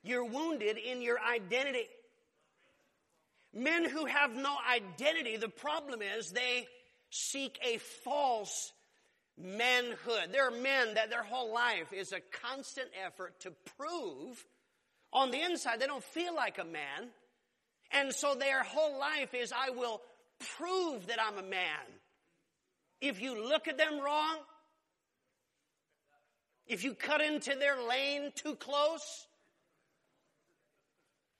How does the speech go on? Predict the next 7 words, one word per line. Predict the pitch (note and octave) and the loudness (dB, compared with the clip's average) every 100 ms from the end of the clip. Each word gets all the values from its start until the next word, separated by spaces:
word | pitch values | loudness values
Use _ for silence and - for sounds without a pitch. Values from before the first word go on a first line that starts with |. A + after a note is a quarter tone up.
| _ _ _ - | _ _ _ 0
<sighs> | F#4+ E4+ - - - - C2+ C2+ A#1+ - G1+ G1+ G1+ G1+ G1+ - - - - - - - - - | 4 6 6 2 0 -2 -2 -4 -4 -6 -8 -8 -8 -8 -12 -18 -20 -20 -20 -20 -20 -20 -20 -4
dude, | E4 D4+ | -2 0
it | B3+ | -2
was | B3+ - | -4 -4
a | A3+ | -4
lane | G#3+ E4 E4 C4 A3 | -2 -2 0 -4 -6
change. | - C4 G#3 D3 G2 - - | -6 -4 -4 -4 -12 -14 -14